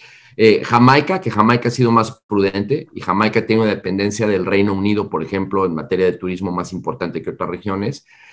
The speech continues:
se ha recuperado bien en el mercado norteamericano, sin embargo, pues, eh, eh, depende de las decisiones unilaterales que toman gobiernos como el caso de Gran Bretaña. Entonces, eh, eh, va a tomar más tiempo.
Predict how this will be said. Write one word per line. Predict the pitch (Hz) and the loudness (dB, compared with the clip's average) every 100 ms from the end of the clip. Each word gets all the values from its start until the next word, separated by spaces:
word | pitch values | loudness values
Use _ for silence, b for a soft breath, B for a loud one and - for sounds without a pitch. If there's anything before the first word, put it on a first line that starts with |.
| b b | b b
se | - | 2
ha | 117 | 4
recuperado | 120 120 - 104 107 | 4 2 0 2 4
bien | 104 120 123 | 6 6 8
en | 131 | 6
el | 113 | 4
mercado | 104 113 117 113 | 0 -4 2 2
norteamericano, | 110 104 98 95 95 101 95 110 - _ _ | 2 0 -2 -2 0 0 2 0 -4 _ _
sin | - 95 | -6 -2
embargo, | 95 104 107 110 120 - | 2 4 4 2 0 -2
pues, | 92 82 - - | -4 -4 -12 -10
eh, | 95 90 87 85 | -2 0 2 -2
eh, | 87 90 85 82 80 76 - - | -2 -2 0 0 -2 -2 -6 -6
depende | 78 - 131 120 117 | -4 0 4 4 4
de | 123 | 2
las | 98 87 | 2 0
decisiones | - 85 85 110 107 110 | -4 -10 -6 0 2 2
unilaterales | 104 92 85 - 90 92 101 101 | 0 -2 -2 -2 -2 0 -2 -4
que | 92 | -10
toman | - 92 92 98 | -6 -4 -2 -4
gobiernos | 82 82 92 82 95 90 - | -4 -2 -2 -2 -4 -6 -10
como | - 78 78 78 | -8 -6 -4 -6
el | |
caso | 71 82 - | -6 -8 -6
de | 87 | -6
Gran | 80 82 85 | -4 -4 -4
Bretaña. | 92 135 117 71 - b b b b | -2 0 -2 -4 -12 b b b b
Entonces, | - 104 110 110 107 117 110 - - | -4 -2 2 2 2 2 0 -6 -4
eh, | 101 90 90 85 85 82 - | 2 4 4 4 0 -2 -4
eh, | 90 87 82 80 78 76 | -2 -2 0 0 -2 -2
va | - | -2
a | 107 | 0
tomar | 110 107 104 | 2 2 2
más | 104 - | -2 0
tiempo. | 120 110 - - | 0 0 -4 -14